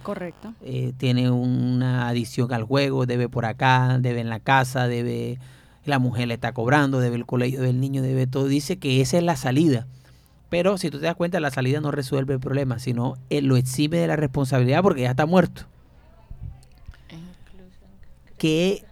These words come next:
Speaker 2: qué pasaría?
Speaker 1: Ujú.
Speaker 2: ¿Qué pasaría, por ejemplo, eh, si una persona ya tiene la decisión tomada? ¿Y cómo los familiares pueden darse cuenta que de pronto,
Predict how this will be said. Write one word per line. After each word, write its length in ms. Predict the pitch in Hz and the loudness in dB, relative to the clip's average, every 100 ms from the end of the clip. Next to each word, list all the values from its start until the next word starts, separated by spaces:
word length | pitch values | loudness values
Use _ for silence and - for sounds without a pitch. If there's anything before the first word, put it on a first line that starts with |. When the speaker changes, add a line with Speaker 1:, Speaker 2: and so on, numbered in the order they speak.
| - - - | -20 -20 -8
Speaker 2:
qué 140 | - 175 | -2 -2
pasaría? 920 | - - 220 - 135 127 131 113 - - | -4 0 0 0 -4 -4 -2 -4 -6 -10
Speaker 1:
Ujú. 280 | 190 170 | -10 -10
Speaker 2:
¿Qué 120 | 165 131 | -10 -6
pasaría, 540 | 147 160 147 131 139 | -6 -6 -6 -6 -8
por 180 | 139 131 | -8 -8
ejemplo, 540 | 123 117 113 127 127 131 - - - - _ - _ _ _ _ _ _ _ - | -6 -8 -8 -8 -8 -8 -14 -20 -20 -20 _ -20 _ _ _ _ _ _ _ -12
eh, 360 | 135 127 127 - - - | -8 -8 -8 -14 -20 -20
si 220 | - 160 | -4 -2
una 180 | 160 185 | -2 -2
persona 380 | 170 - 156 | -4 -2 -2
ya 180 | 147 139 | 0 -2
tiene 340 | 131 156 151 160 | -2 -2 -2 -2
la 120 | 143 | -2
decisión 600 | 135 127 120 - 123 127 | -2 -4 -10 -6 -4 -4
tomada? 520 | 131 123 117 120 127 - - - - _ - - _ - - | -4 -4 -6 -8 -12 -18 -20 -20 -20 _ -20 -20 _ -20 -16
¿Y 100 | 151 | -14
cómo 340 | - 185 202 226 | -2 -2 2 4
los 380 | 202 156 - - | 4 0 -4 -12
familiares 560 | - 151 143 131 139 165 | -2 0 2 0 0 0
pueden 240 | - 160 160 | 0 0 2
darse 320 | 156 156 160 | -2 -2 -4
cuenta 320 | 151 147 165 | -2 -2 -4
que 140 | 151 | -2
de 140 | 131 127 | -2 -2
pronto, 560 | 127 127 123 127 135 | 0 0 0 -4 -14